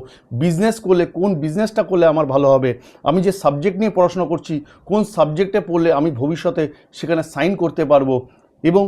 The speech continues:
রিলেশনের জায়গাতে কোনো সমস্যা থাকলে সেই জায়গাটাকে সলভ করে আরও ভালো করে জীবন কাটাতে পারবো,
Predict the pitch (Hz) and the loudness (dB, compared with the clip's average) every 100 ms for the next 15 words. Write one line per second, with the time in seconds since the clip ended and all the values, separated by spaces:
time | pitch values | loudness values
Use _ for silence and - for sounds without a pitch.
0 | 196 _ - 139 185 196 226 196 185 190 | -2 _ -4 0 2 2 0 0 2 2
1 | 175 175 165 156 160 165 160 165 156 151 | -2 -4 -6 -4 -4 -2 -4 -2 -4 -6
2 | - _ - 190 180 175 160 165 160 - | -10 _ -4 -2 2 2 0 -2 -4 2
3 | 160 160 165 160 - 156 185 127 143 190 | 2 2 -2 -2 2 2 2 0 0 0
4 | 202 151 156 160 147 147 139 143 143 135 | 0 -2 -2 -4 -2 -2 -2 0 2 2